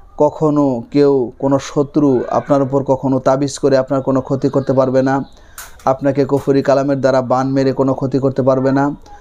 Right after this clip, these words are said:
আপনার উপর জিন চালান করে আপনার কোনো ক্ষতি করতে পারবে না, ঠিক আছে? আপনার উপর কখনো কালো জাদু করতে পারবে না, কোনো পেটে খাওয়ানো জাদু আপনার উপর করতে পারবে না, ঠিক আছে? খারাপ জিনও আপনার কোনো ক্ষতি করতে পারবে না, ঠিক আছে?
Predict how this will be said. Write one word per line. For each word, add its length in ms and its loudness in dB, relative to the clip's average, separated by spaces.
আপনার 260 2
উপর 280 2
জিন 240 2
চালান 300 0
করে 200 2
আপনার 240 -2
কোনো 200 -2
ক্ষতি 280 -2
করতে 420 0
পারবে 300 2
না, 300 -8
ঠিক 160 0
আছে? 280 2
আপনার 340 0
উপর 180 -2
কখনো 320 0
কালো 280 2
জাদু 400 0
করতে 260 0
পারবে 280 2
না, 100 0
কোনো 200 -2
পেটে 260 0
খাওয়ানো 300 0
জাদু 260 0
আপনার 260 0
উপর 200 -2
করতে 280 -2
পারবে 420 0
না, 340 0
ঠিক 160 0
আছে? 320 0
খারাপ 340 0
জিনও 280 0
আপনার 300 0
কোনো 180 -2
ক্ষতি 260 -4
করতে 400 0
পারবে 280 0
না, 220 -10
ঠিক 160 -2
আছে? 400 0